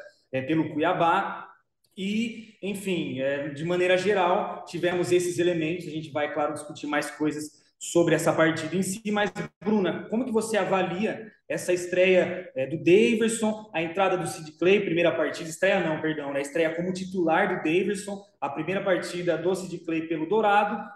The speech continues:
e o jogo em si, o confronto, o resultado final, se foi satisfatório, esse empate, até quando, até quanto, né, ajudou o Cuiabá nessa luta contra o rebaixamento?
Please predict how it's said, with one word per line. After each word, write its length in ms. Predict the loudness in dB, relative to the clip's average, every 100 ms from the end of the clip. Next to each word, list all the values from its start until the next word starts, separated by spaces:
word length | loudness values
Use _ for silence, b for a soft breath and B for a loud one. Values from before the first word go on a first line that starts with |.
| -10
e 420 | -6 -6 -6 -4
o 60 | -2
jogo 340 | 2 4 4
em 80 | -2
si, 220 | -4 -6
o 80 | -6
confronto, 480 | -6 -8 -6 -6 -6
o 20 |
resultado 460 | -8 -2 -2 -2
final, 320 | -8 0 2 2
se 220 | 0 -6
foi 100 | -8
satisfatório, 720 | -6 -8 -6 -8 -2 4 4
esse 160 | 4 -2
empate, 560 | -2 4 6 6 0 -10 -6
até 280 | -4 -2 -2
quando, 800 | -4 -4 0 2 0 -2 -6 -8
até 280 | -6 -2 -4
quanto, 500 | -2 0 2 0 -2
né, 240 | -2 -2 0
ajudou 420 | -2 -2 -2 -2
o 80 | 0
Cuiabá 320 | 0 2 0
nessa 200 | -2 -6
luta 200 | -8 -8
contra 260 | -8 -8 -6
o 40 |
rebaixamento? 560 | -4 -4 -4 -8 -10